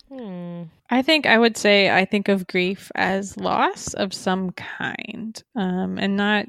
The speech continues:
Speaker 2: just w-, kind of what you described in terms of loss of,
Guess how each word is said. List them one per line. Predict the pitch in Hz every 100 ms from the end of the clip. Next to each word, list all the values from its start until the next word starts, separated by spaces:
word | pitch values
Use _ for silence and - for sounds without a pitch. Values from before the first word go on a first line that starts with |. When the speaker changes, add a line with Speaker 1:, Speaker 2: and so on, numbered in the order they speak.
| -
Speaker 2:
just | 196 190 180 175 - - - -
w-, | 202 190 196 _ -
kind | - 190
of |
what | 185 165
you | 175
described | 180 196 - 196 190
in | 185
terms | 190 190 180 190
of | 185 - - - - 214
loss | 196 208 -
of, | 180 175